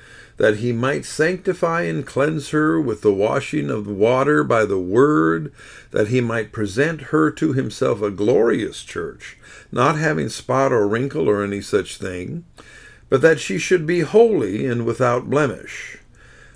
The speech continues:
So husbands ought to love their own wives as their own bodies. He who loves his wife loves himself. For no one ever hated his own flesh,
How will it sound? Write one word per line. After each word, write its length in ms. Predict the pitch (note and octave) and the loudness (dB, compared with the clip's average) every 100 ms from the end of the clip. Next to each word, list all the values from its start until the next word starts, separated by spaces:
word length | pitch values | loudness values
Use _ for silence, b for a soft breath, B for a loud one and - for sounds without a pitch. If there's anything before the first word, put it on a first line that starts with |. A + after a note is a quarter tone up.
| b | b
So 260 | - E3 | -2 0
husbands 600 | - G3+ G#3 G3 G#3+ F3+ - | 2 2 2 2 0 0 -2
ought 260 | C3+ - - | -2 -2 0
to 140 | B2+ | 0
love 440 | G#2 G2+ B2 C#3+ B2+ | 2 4 4 2 2
their 280 | G#2+ G#2 | 2 2
own 460 | A2 A#2 C#3+ E3 D#3 | -2 -2 -2 -2 -2
wives 500 | G2+ E2+ D#2 F#2+ - | -2 -2 -6 -8 -8
as 340 | - F#2+ F#2 - | -6 -6 -6 -4
their 200 | G2 - | -4 -4
own 400 | G2+ G#2 G#2+ F#2+ | -6 -4 -4 -6
bodies. 960 | E2 C#3 D3 A#2+ - - - - - - b b b b b b | -4 -2 -2 -4 -10 -18 -20 -20 -20 -20 b b b b b b
He 200 | - G3+ | -2 2
who 240 | F#3 D3+ | 4 4
loves 400 | A#2 A#2 C#3 C3 | 4 2 0 -2
his 180 | C#3+ C3 | -2 0
wife 420 | G2+ F#2 G#2 - | 0 2 0 -2
loves 380 | F#2+ F#2 F#2 - | -4 -4 -4 -8
himself. 880 | G2+ A2 - D#3 B2+ - - - - _ - - _ - - b b b | -8 -8 -4 -2 -2 -6 -20 -20 -20 _ -20 -20 _ -20 -20 b b b
For 160 | - A#2 | -6 -2
no 240 | A2 C#3+ | 2 2
one 260 | F3 D3+ B2 | 2 2 0
ever 320 | C#3+ E3 F#3+ | 0 2 2
hated 540 | D#3+ - E3 E3+ B2 F2 | 0 -2 -4 -2 -4 -4
his 220 | G2+ F#2+ | -4 0
own 220 | G#2 G2+ | 0 0
flesh, 680 | F2 C#3 G#2+ A#1 - - | -4 0 0 -2 -12 -16